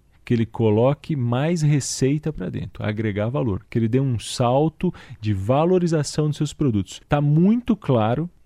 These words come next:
em toda a nossa região que todo mundo gosta de queijo. Na verdade, isso é no mundo inteiro.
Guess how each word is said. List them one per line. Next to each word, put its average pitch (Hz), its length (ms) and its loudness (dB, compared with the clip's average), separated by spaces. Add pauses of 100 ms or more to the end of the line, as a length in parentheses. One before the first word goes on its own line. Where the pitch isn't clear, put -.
em 127 120 0
toda 185 260 4
a - 20 0
nossa 170 240 0
região 127 440 0 (240)
que 226 120 -4
todo 160 380 0
mundo 135 240 0
gosta 131 200 2
de 165 80 -8
queijo. - 380 -6
Na 123 80 0
verdade, 135 280 4
isso - 100 -2
é 208 40 2
no 196 100 2
mundo 185 240 4
inteiro. 107 420 0